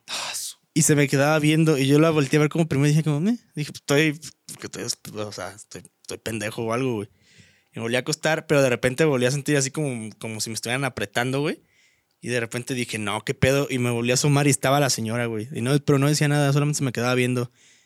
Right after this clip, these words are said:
Speaker 2: y estaba fumando. Pero fí-, físicamente era muy fea, güey. Era piel blanca, nariz, este, algo, algo puntiaguda, güey. Y te digo, el vestido negro largo, güey.
Speaker 1: No mames,
Speaker 2: Y
Speaker 1: qué
Speaker 2: de
Speaker 1: horror.
Speaker 2: repente me tapé, güey, así dije, "No, a la chingada", me tapé y empecé a rezar, güey.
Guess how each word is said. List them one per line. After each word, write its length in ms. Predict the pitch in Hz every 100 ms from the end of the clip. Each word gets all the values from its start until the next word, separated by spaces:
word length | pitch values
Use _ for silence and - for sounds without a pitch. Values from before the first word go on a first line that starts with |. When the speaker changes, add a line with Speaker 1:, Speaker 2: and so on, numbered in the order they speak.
| _
Speaker 2:
y 80 | -
estaba 240 | - 123
fumando. 540 | 120 117 113 120 117 - _ _ _ _ _ _ -
Pero 140 | 117
fí-, 200 | 110 135 -
físicamente 500 | - 135 156 113 110
era 100 | 123
muy 120 | 120
fea, 220 | 110 104 110
güey. 240 | 87 - _ _ -
Era 240 | 110 120
piel 160 | - 117
blanca, 460 | 117 117 110 117 107
nariz, 440 | 104 107 110 - _ _ _ -
este, 260 | 104 -
algo, 200 | 110 113 -
algo 260 | 123 113
puntiaguda, 720 | 123 - 104 110 104 107 110 104
güey. 300 | 104 104 - _ _ _ _ _ - _
Y 800 | 117 117 110 110 107 107 104 101 98 - _ _ _ - -
te 100 | -
digo, 140 | 120 117
el 40 |
vestido 320 | 107 - 123
negro 260 | 123 120 117
largo, 320 | 110 117 113
güey. 200 | 104 95 - _ -
Speaker 1:
No 180 | 113 117
mames, 800 | 120 113 117 113 104 - - -
Speaker 2:
Y 60 | 135
Speaker 1:
qué 40 |
Speaker 2:
de 80 | 135
Speaker 1:
horror. 120 | 131 117
Speaker 2:
repente 340 | 135 135 170
me 180 | 160 151
tapé, 420 | - 131 - 170
güey, 140 | 180
así 140 | 175 165
dije, 220 | 156 147
"No, 140 | 151
a 40 | 170
la 120 | 180
chingada", 340 | - 151 151 170
me 140 | 165
tapé 400 | - 123 - 165
y 100 | 180
empecé 340 | 147 131 120 139
a 40 |
rezar, 380 | 156 147 160 165
güey. 200 | 220